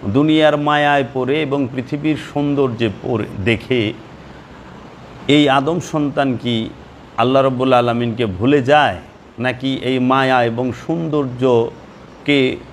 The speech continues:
উপেক্ষা করে এটাকে সে নিচে রেখে রব্বুল আলামিনকে সবচেয়ে বেশি ভালোবেসে তার জাতে পাকের মধ্যে মিলেমিশে একাকার হয়ে যেতে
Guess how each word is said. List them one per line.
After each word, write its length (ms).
উপেক্ষা 500
করে 420
এটাকে 760
সে 760
নিচে 340
রেখে 320
রব্বুল 320
আলামিনকে 800
সবচেয়ে 380
বেশি 360
ভালোবেসে 680
তার 260
জাতে 360
পাকের 420
মধ্যে 520
মিলেমিশে 640
একাকার 600
হয়ে 220
যেতে 280